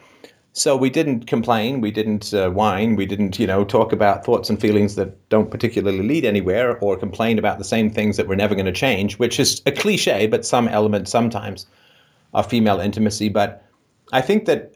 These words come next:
male intimacy is not broken female intimacy, and female intimacy is not broken male intimacy. We just have different brains and needs and requirements in some ways. So I don't know that men have this huge and great difficulty being intimate.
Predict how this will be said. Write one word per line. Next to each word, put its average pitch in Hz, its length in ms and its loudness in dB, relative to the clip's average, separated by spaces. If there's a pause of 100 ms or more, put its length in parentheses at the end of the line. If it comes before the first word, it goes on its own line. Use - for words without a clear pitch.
(160)
male 139 300 2
intimacy 160 460 0
is 120 180 0
not 127 340 0
broken 110 500 0
female 107 420 0
intimacy, 95 520 -4
and 110 220 0
female 110 300 2
intimacy 104 420 0
is 101 80 0
not 107 260 0
broken 101 380 2
male 113 240 2
intimacy. 92 580 -2 (440)
We 110 80 2
just 190 240 -2
have 165 180 2
different 143 340 0
brains 120 300 2
and 113 80 2
needs 113 240 2
and 117 80 2
requirements 107 500 0
in 104 80 0
some 98 240 0
ways. 101 400 2 (360)
So - 180 -2
I 127 80 4
don't 170 260 2
know 147 140 4
that 127 160 2
men 127 180 4
have 117 220 0
this 117 160 0
huge 127 380 0
and 113 100 2
great 110 220 2
difficulty 110 560 0
being 104 220 2
intimate. 120 380 2